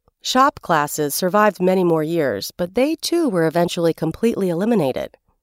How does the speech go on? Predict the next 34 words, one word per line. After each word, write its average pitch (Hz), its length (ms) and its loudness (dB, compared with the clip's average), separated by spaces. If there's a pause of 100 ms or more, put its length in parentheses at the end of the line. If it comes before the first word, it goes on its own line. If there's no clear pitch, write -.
I 196 80 0
remember 233 400 2
a 196 80 2
district 214 500 -2
meeting 180 480 4
where 165 120 0
a 160 40 2
mother 196 320 0
spoke 185 420 -4
about 151 260 -2
how 196 180 -4
much 254 240 -4
this - 160 -6
was 226 120 -4
going 214 220 0
to 202 80 -2
hurt 208 300 -2
her 175 100 -6
son, 175 480 -2 (380)
how 226 160 2
being 269 260 2
in 233 100 4
shop 240 380 -2
class 165 400 -2
had 190 160 -4
helped 214 320 -2
him 190 120 0
finally 202 420 -2
find 196 360 -2
something 143 360 -4
he 160 120 -4
loved 165 300 -4
to 165 80 -6
do. 175 400 -4